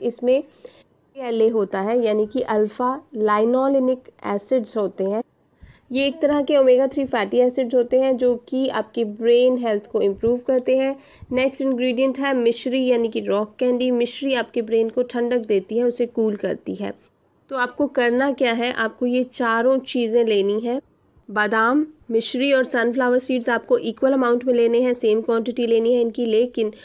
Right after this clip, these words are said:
जो अलसी के बीज हैं, फ्लैक्स सीड्स हैं, वो आपको हाफ क्वांटिटी में लेने हैं। लाइक आप फिफ्टी फिफ्टी ग्राम्स अगर बादाम, सनफ्लावर सीड्स और मिश्री ले रहे हैं तो फ्लैक्स सीड्स आप लेंगे पच्चीस ग्राम।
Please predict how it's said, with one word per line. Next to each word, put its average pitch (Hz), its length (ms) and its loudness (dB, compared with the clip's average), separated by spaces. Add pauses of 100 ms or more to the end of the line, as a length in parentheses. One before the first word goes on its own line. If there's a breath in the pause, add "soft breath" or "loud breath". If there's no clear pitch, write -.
(280 loud breath)
जो 233 400 6 (100)
अलसी 240 320 2
के 311 140 0
बीज 214 340 -2
हैं, 208 160 2
फ्लैक्स 208 360 -2
सीड्स 254 300 -2
हैं, 220 140 0
वो 214 240 2
आपको 190 380 -2
हाफ 208 320 -4
क्वांटिटी 190 380 -2
में 190 120 2
लेने 170 240 0
हैं। 180 160 -4
लाइक 196 220 -4
आप 202 160 -2
फिफ्टी 214 300 -2
फिफ्टी 233 300 -2
ग्राम्स 202 440 0
अगर 190 220 -2
बादाम, 185 500 -2
सनफ्लावर 190 520 -2
सीड्स 196 300 -6
और 190 80 -2
मिश्री 190 320 -6
ले 190 160 -2
रहे 185 160 -2
हैं 254 120 -4 (520 loud breath)
तो 254 120 4
फ्लैक्स 240 400 -2
सीड्स 262 340 0
आप 202 280 -2
लेंगे 190 260 2
पच्चीस 190 540 -4
ग्राम। 147 320 -6